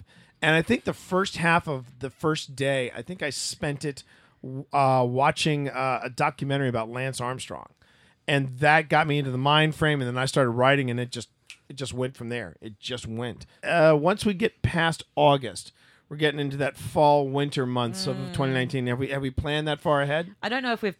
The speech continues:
Speaker 2: planned that far ahead.
Speaker 1: I have something tentative
Speaker 2: Oh,
Speaker 1: that
Speaker 2: we'll
Speaker 1: I'm
Speaker 2: probably go back to the Ren-, Renaissance Fair. We
Speaker 1: Oh, yeah.
Speaker 2: always do a one day there, and it's really good usually.
Speaker 1: Yeah.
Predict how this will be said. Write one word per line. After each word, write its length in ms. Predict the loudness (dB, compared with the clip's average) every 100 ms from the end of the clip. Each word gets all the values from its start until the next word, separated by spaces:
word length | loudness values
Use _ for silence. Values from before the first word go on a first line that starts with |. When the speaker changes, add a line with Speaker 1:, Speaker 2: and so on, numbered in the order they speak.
| _ -20
Speaker 2:
planned 560 | -10 -6 -2 -2 -2
that 180 | -4 -6
far 300 | -6 -4 -4
ahead. 240 | -4 2 8
Speaker 1:
I 220 | 10 10
have 320 | 8 6 4
something 260 | 0 -6 -6
tentative 400 | -4 -4 4 6
Speaker 2:
Oh, 40 |
Speaker 1:
that 40 | 8
Speaker 2:
we'll 80 | 6
Speaker 1:
I'm 40 |
Speaker 2:
probably 300 | 6 4 4
go 160 | 0 2
back 180 | 0
to 80 | 0
the 80 | -4
Ren-, 240 | -2 -2 -4
Renaissance 560 | -4 -4 -6 -8 -10
Fair. 280 | -8 -6 -2
We 100 | 8
Speaker 1:
Oh, 120 | 10
yeah. 100 | 10
Speaker 2:
always 160 | 8 4
do 160 | 2
a 60 | 2 0
one 240 | -2 -2 -2
day 220 | -4 -4
there, 300 | -4 -6 -6 _ _
and 100 | -10
it's 160 | -10 -6
really 280 | 0 0 0
good 280 | -2 -2 -4
usually. 300 | -6 -2
Speaker 1:
Yeah. 100 | -2